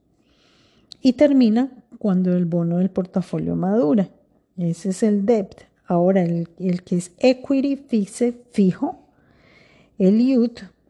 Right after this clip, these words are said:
compra un portafolio de acciones y porque las acciones no tienen fecha de madurez, termina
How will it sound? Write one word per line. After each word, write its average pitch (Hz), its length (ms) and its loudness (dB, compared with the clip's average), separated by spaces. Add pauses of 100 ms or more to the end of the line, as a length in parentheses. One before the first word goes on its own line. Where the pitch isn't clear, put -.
(180)
compra 196 320 2
un 214 80 4
portafolio 220 680 -2
de 214 100 2
acciones 214 720 -2
y - 20 -8
porque 185 320 -6
las 170 240 -4
acciones 180 500 -2
no 165 200 -6
tienen 185 360 -2
fecha 202 300 -2
de 214 80 2
madurez, 214 680 0
termina 254 600 0